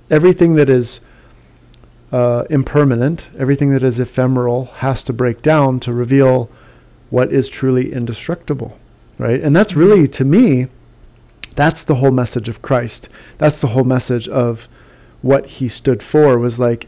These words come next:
even in the perishing of the body, the truth doesn't die, right? Even when everything collapses, the Christ returns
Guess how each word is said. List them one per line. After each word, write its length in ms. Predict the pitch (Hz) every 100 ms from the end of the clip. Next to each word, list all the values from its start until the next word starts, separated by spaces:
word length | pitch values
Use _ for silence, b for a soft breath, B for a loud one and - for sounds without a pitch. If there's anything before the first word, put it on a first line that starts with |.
| _
even 300 | 147 143 139
in 100 | 127
the 80 | 123
perishing 500 | - 127 123 - 123
of 140 | 117 113
the 80 |
body, 520 | 110 131 127 120 117 110 b b b
the 60 | -
truth 280 | - 135 -
doesn't 280 | 123 110 110
die, 360 | 107 - 117 - b b b
right? 280 | 123 127 131 B B B
Even 300 | 147 143 139
when 120 | 131 127
everything 400 | 135 143 135 131
collapses, 1000 | - 131 127 123 131 - 131 123 120 - B B -
the 80 |
Christ 460 | 123 - 139 123 -
returns 680 | 123 - 120 113 113 -